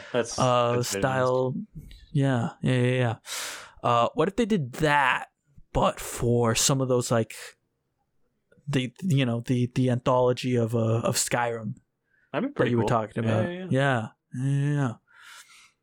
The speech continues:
Speaker 2: That'd be awesome. And that way you could just, uh, just pick your pick of the litter.
Speaker 1: Yeah.
Speaker 2: Like, "Yeah, I'll have, uh, these ten studios." Fucking, you don't have to name them all right now. Um,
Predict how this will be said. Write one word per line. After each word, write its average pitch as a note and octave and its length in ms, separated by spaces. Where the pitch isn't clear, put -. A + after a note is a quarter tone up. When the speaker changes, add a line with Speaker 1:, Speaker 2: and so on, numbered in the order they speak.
Speaker 2:
That'd D#3+ 200
be A2+ 140
awesome. - 460
And C#3+ 180
that G3 160
way F3 140
you D3+ 120
could C#3 200
just, - 300
uh, B2 140
just C3 340
pick E3 180
your D#3+ 140
pick G3 200
of G3+ 60
the F#3+ 60
litter. A3 240
Speaker 1:
Yeah. E3+ 120
Speaker 2:
Like, C3+ 200
"Yeah, - 280
I'll E3+ 420
have, F#3+ 240
uh, G#3 240
these A3 340
ten C#4+ 300
studios." C#3 600
Fucking, - 460
you - 80
don't B2 80
have A2+ 100
to - 100
name A2+ 180
them A2+ 100
all A2+ 160
right A2+ 160
now. A#2 160
Um, A2+ 800